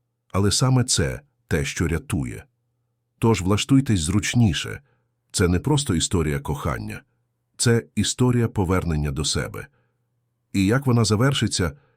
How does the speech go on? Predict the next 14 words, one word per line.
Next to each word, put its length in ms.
залежить 480
не 100
лише 320
від 160
героїв, 600
а 80
й 100
від 160
вас, 360
якщо 300
ви 80
дозволите 540
собі 260
повірити. 640